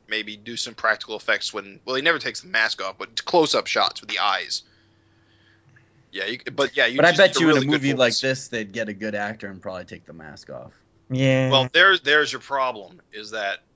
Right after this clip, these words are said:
Speaker 3: So in that case, you could
Speaker 2: But
Speaker 3: go
Speaker 2: I don't think it's a problem. I think, like,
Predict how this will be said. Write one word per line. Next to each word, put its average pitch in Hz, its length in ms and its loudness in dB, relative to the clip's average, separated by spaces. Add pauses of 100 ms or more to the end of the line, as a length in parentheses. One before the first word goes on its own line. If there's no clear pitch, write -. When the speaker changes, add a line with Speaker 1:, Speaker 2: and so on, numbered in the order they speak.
(120)
Speaker 3:
So - 260 0
in 147 80 4
that 185 200 2
case, 139 560 2
you 131 180 -2
could 196 340 -2
Speaker 2:
But 226 80 2
Speaker 3:
go 277 80 8
Speaker 2:
I - 20 4
don't 294 160 2
think 254 160 2
it's 226 100 0
a 180 40 0
problem. 160 400 0
I 117 100 -2
think, - 320 -10
like, 156 180 -4